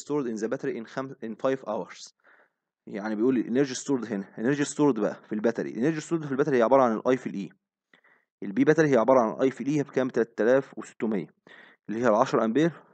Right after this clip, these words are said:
في تلتمية وستين هيطلع تلاتة آلاف وستمية. دي الباور اللي بتشحن بيها البطارية، ديت الطاقة اللي بتاخدها بالجول في زمن مقداره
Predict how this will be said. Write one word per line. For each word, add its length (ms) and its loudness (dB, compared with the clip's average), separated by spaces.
في 240 -6
تلتمية 460 -6
وستين 280 -4
هيطلع 200 -2
تلاتة 240 -4
آلاف 180 2
وستمية. 480 -8
دي 60 0
الباور 220 8
اللي 80 8
بتشحن 240 -6
بيها 60 0
البطارية، 300 -2
ديت 360 0
الطاقة 440 -2
اللي 100 -4
بتاخدها 600 -6
بالجول 500 0
في 180 -6
زمن 220 0
مقداره 480 0